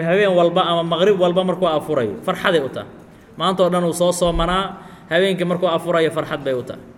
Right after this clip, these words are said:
Waxaa kaloo lagu fasiray cinda fitrihi min asiyaam, markuu soomka dhan ka afurayo. Oo haddii maalan ay tahay bisha Ramadaan, fidrigaasi goormuu dhacayaa? Waa bacda al-intihaa'i min shahri Ramadaan.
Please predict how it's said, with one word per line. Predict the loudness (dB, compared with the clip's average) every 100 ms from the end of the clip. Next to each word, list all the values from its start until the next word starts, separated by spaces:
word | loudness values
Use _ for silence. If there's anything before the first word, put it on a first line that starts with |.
| -20 -20 -20 -20 -20 -20 -20 -20 -20 -20 -6
Waxaa | 2 4 4
kaloo | 4 4
lagu | 4 2
fasiray | 0 0 0 0
cinda | 0 0
fitrihi | 0 0 2 2 2
min | 0
asiyaam, | 0 -2 0 4 4 2 -6 -14 -18 -20 -8
markuu | -4 0 0
soomka | 2 0 0 -2
dhan | -2 0
ka | 0
afurayo. | 0 0 -2 -2 -8 -16 -20 -20 -20 -20 -20 -20 -20 -20 -20 -20 -20 -20 -20 -6
Oo | 0
haddii | 2 2 0
maalan | 0 2 2 2
ay | 2
tahay | 0 0
bisha | 0 2
Ramadaan, | 2 2 2 2 0 -6 -14 -18 -14
fidrigaasi | -4 0 2 2 2 0 0
goormuu | 0 0 -2
dhacayaa? | 0 0 2 0 -2 -8 -16 -20 -20 -20 -20 -20 -6
Waa | -2 0
bacda | 0 2
al-intihaa'i | 0 0 -2 0 2 0
min | -2
shahri | 0 0
Ramadaan. | 0 0 0 -2 -4